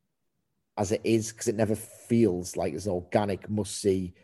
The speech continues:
proper one-on-one grudge conflict like a singles match. Um, who knows? They might go all the way on that in the go-home show, which we, of course,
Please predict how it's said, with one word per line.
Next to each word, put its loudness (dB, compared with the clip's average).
proper 4
one-on-one -2
grudge -2
conflict 0
like 0
a 2
singles 2
match. 0
Um, 4
who 10
knows? 6
They 6
might 4
go 6
all 8
the 4
way 6
on 0
that -2
in -6
the -6
go-home 0
show, 0
which -4
we, 4
of 0
course, -4